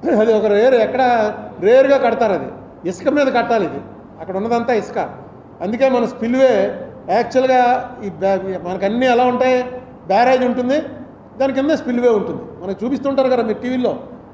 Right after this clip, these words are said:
టీవీలో చూపిస్తుంటారు, వరదలు వచ్చేసాయి, గేట్లు ఎత్తేసారు అని. కానీ గేట్లు ఎక్కడ ఎత్తారు? ఆ బ్యారేజ్కే ఉంటాయి గేట్లు. కానీ మన పోలవరం డిఫరెన్స్ ఏంటంటే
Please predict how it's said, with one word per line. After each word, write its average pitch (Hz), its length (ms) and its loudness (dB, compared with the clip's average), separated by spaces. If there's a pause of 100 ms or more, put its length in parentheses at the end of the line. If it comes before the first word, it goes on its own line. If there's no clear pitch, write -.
(140)
టీవీలో 262 240 2
చూపిస్తుంటారు, 240 500 0
వరదలు 247 260 2
వచ్చేసాయి, 233 520 0 (380)
గేట్లు 247 220 4
ఎత్తేసారు 226 360 0
అని. 226 80 -4
కానీ 226 140 -4
గేట్లు 233 260 0
ఎక్కడ 240 160 -4
ఎత్తారు? 247 580 0 (160)
ఆ - 20 -10
బ్యారేజ్కే 262 520 2
ఉంటాయి 247 260 2
గేట్లు. 208 380 -2 (680)
కానీ 262 160 2
మన 262 140 2
పోలవరం 269 580 4
డిఫరెన్స్ 240 340 -2
ఏంటంటే 220 500 -2